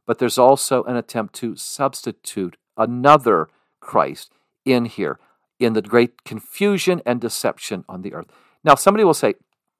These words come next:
"Where is the rapture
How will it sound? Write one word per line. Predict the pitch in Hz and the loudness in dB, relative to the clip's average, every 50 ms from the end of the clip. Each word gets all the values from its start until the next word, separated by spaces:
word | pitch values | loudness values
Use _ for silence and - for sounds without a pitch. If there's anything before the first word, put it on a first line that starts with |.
| _ _ _ _ _ _ _ - - - _ | _ _ _ _ _ _ _ -20 -20 -20 _
"Where | 127 120 123 131 165 190 214 233 | -12 -2 4 6 6 8 6 6
is | 185 156 165 147 131 - - - | 4 4 4 4 4 2 -2 -2
the | - 123 107 98 - _ _ _ _ _ _ _ _ _ _ | 0 0 0 0 -2 _ _ _ _ _ _ _ _ _ _
rapture | 107 107 120 135 135 127 - - - - - 104 71 - | -2 4 6 8 8 6 4 0 -4 0 0 0 0 -2